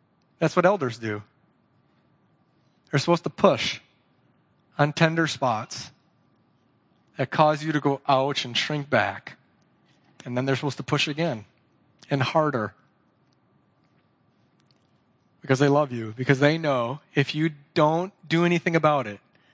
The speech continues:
if you just let it go, it's gonna disfigure you and disable you and maybe destroy you. And that's what Paul refused to do,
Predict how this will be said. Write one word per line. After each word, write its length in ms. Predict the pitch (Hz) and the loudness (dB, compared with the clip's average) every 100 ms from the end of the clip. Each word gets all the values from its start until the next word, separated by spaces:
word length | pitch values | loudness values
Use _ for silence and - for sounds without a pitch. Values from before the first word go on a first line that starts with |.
| _ | _
if 100 | 120 | -4
you 80 | 147 | 0
just 180 | 170 160 | 2 4
let 220 | 160 170 | 4 4
it 140 | 147 | 0
go, 440 | 143 156 131 113 135 _ _ _ | -2 0 0 -4 -12 _ _ _
it's 160 | 151 143 | -2 0
gonna 180 | 156 143 | 2 2
disfigure 560 | 147 - - 180 123 | 0 -2 -4 -2 -2
you 300 | 113 113 113 - _ _ _ _ _ _ _ _ _ _ _ _ _ - | -2 -4 -6 -12 _ _ _ _ _ _ _ _ _ _ _ _ _ -6
and 100 | 131 | 0
disable 520 | 156 147 180 175 143 | 2 2 2 2 -2
you 340 | 120 113 107 110 _ _ _ _ _ - | -2 -4 -6 -10 _ _ _ _ _ -6
and 120 | 135 | 0
maybe 220 | 160 160 | 2 2
destroy 380 | 151 143 160 139 | 0 -2 -2 -2
you. 320 | 113 110 110 - _ _ _ _ _ _ _ _ _ _ _ _ _ _ | -2 -4 -8 -12 _ _ _ _ _ _ _ _ _ _ _ _ _ _
And 80 | 139 | 2
that's 140 | 143 165 | 2 0
what 100 | - | 0
Paul 260 | 156 147 | 2 2
refused 460 | 143 135 139 143 131 | 0 -2 -2 -4 -4
to 80 | 139 | -2
do, 320 | 147 120 | 0 -2